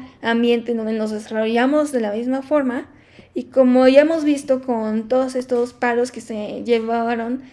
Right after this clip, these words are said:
en el año de aniversario del nueve de marzo, del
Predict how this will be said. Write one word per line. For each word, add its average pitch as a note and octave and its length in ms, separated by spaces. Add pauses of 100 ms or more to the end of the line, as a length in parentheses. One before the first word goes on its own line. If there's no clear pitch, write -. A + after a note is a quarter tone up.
(180)
en B3 120
el A3+ 100
año A3+ 520
de G#3+ 120
aniversario A3 640
del G#3+ 120
nueve A3 220
de A#3 120
marzo, A3+ 480
del G#3 440